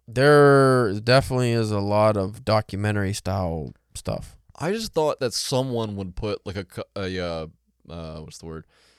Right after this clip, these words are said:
Speaker 2: Uh, like, a collection of all the scene, all
Speaker 1: The
Speaker 2: the, uh,
Speaker 1: cutscenes.
Speaker 2: the dialogue scenes, so that, like, just the story stuff. I thought for sure someone put all that together, but I couldn't find anything.
Speaker 1: Well, the playthrough I watched was just,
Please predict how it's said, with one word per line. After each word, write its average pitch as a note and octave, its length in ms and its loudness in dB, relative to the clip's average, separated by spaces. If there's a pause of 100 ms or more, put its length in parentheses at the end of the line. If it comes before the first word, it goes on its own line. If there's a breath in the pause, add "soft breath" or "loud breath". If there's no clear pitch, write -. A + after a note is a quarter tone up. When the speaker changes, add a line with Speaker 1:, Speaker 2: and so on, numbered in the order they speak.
(200 soft breath)
Speaker 2:
Uh, B2+ 80 -6
like, A2 180 -4
a A2 60 -6
collection A2+ 480 -2
of F#2+ 320 -4
all G2+ 160 0
the F#2+ 120 -6
scene, G#2 360 -6
all G2+ 200 0
Speaker 1:
The G#2+ 100 -4
Speaker 2:
the, G2+ 140 -2
uh, B2 60 8
Speaker 1:
cutscenes. G#2+ 400 0
Speaker 2:
the G#2+ 80 -2
dialogue G2 560 -2
scenes, D#2 480 -10
so - 220 -4
that, G2 240 0
like, G#2+ 160 -2
just G#2 360 0
the G2 80 -6
story E2+ 400 -2
stuff. - 440 -10
I G#2+ 40 -6
thought D3 280 -4
for - 160 -10
sure C3+ 320 -2
someone G#2+ 260 -6
put A2 220 -4
all G2 140 2
that F2+ 120 -2
together, E2 320 -4
but D2+ 100 -6
I F2+ 100 0
couldn't F2 260 -8
find D#2+ 240 -6
anything. - 420 -14
Speaker 1:
Well, C#3 160 6
the C#3 120 4
playthrough F3+ 800 4
I B2+ 180 6
watched A#2+ 520 4
was A2+ 240 0
just, B2+ 360 0